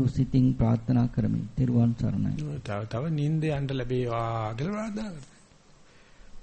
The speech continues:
Speaker 2: නිින්ද ගිහිල්ලා ජයගත්තොත් එහා පැත්තේ සම්පූර්ණ ආලෝකයක් තියෙනවා. නිින්දට යට වුණොත්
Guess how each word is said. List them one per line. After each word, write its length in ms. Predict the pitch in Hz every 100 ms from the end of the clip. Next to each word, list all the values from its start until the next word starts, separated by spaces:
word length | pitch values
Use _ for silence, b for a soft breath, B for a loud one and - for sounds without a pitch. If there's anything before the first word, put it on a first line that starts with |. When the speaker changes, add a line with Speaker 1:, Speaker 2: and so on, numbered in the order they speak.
| - - - -
Speaker 2:
නිින්ද 240 | 113 110
ගිහිල්ලා 500 | 110 110 113 131 214 202
ජයගත්තොත් 520 | 180 180 180 - 240 262 - - - - -
එහා 220 | 135 147
පැත්තේ 300 | 139 135 143
සම්පූර්ණ 640 | 143 175 160 175 202 196
ආලෝකයක් 480 | 143 135 120 - -
තියෙනවා. 400 | - - - - b b b b b
නිින්දට 360 | - 131 120 113
යට 260 | 110 110 165
වුණොත් 360 | 180 220 254